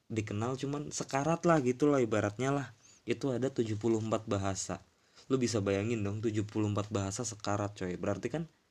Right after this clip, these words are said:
mungkin penuturnya itu cuma orang-orang generasi tua yang mana anak-anaknya udah pada merantau kemana-mana dan lupa dengan bahasa daerahnya sendiri. Eh, dan ini nih, ini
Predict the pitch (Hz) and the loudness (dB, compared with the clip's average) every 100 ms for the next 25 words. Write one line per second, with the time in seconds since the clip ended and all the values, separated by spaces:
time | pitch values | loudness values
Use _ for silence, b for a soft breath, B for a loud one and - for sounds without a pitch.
0 | b b b 110 107 101 160 165 120 113 | b b b 0 2 2 2 2 2 2
1 | 110 107 104 151 - 113 104 90 98 98 | 0 0 0 -2 -2 -2 0 -2 -2 -2
2 | 98 104 104 98 95 92 98 98 92 101 | -2 0 0 0 -2 -2 -4 -2 2 2
3 | 143 151 101 95 95 95 92 95 92 98 | 2 -2 -4 -4 -4 -4 -4 -4 -4 -6
4 | 95 92 98 92 90 - b b b b | -4 -2 -2 -2 -4 -8 b b b b
5 | b _ 98 98 98 95 95 98 104 98 | b _ -6 0 2 2 2 2 2 0
6 | 98 95 92 107 123 107 98 92 120 120 | 2 0 0 0 2 0 0 0 0 0
7 | 104 98 95 92 98 - 110 95 98 95 | -2 -2 -4 -6 -6 -6 -2 -2 -2 -4
8 | 90 - 92 92 92 90 - B B B | -4 -4 -2 -2 -2 -4 -10 B B B
9 | B B B B B _ _ _ - 107 | B B B B B _ _ _ -4 0
10 | 104 101 - 117 113 143 143 113 90 87 | 2 0 2 2 4 4 2 0 -4 -8
11 | - 120 | -4 0